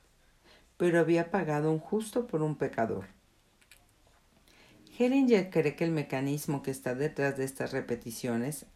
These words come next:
es la lealtad inconsciente. Considera que la lealtad inconsciente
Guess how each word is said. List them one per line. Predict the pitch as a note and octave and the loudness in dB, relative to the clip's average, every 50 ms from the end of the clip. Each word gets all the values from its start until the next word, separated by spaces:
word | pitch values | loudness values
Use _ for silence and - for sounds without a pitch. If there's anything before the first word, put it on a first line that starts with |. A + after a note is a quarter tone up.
| _ | _
es | - D#3 D#3 C#3+ - | 0 2 2 2 0
la | D3+ D3+ D3+ | 0 0 2
lealtad | D3+ C#3+ C3 B2+ A#2+ - - B2+ B2 | 2 0 0 -2 -4 -6 -6 -6 -4
inconsciente. | C3+ C3+ C3+ B2+ - B2 A#2+ A#2+ A2+ - - C3+ B2+ B2 A#2+ A#2 - B2 A#2 - - _ _ _ - - - - - _ _ _ _ _ - | -4 -6 -6 -6 -4 -4 -6 -6 -6 -8 -6 -6 -6 -6 -6 -8 -10 -14 -16 -16 -18 _ _ _ -20 -20 -20 -20 -20 _ _ _ _ _ -2
Considera | E3 D#3+ D3+ - - D3+ C#3+ D3 D3 C#3 D3+ D#3+ | 0 0 0 0 -4 -2 0 0 2 2 2 0
que | D#3 - F3 | 0 2 2
la | D#3+ D3 C#3 | 2 4 2
lealtad | C3+ B2+ A#2+ A#2+ A#2+ A#2+ - C3+ B2 B2 | 2 2 0 0 -2 -2 -2 -4 -4 -2
inconsciente | B2+ C3+ D#3 E3 E3 F#3+ F#3 F#3+ F#3 F#3 A3+ G3 E3 D3 - - D#3 D3+ - | -2 -4 -4 -4 -2 -2 -2 -2 -2 0 0 0 0 0 0 -2 -2 -2 -4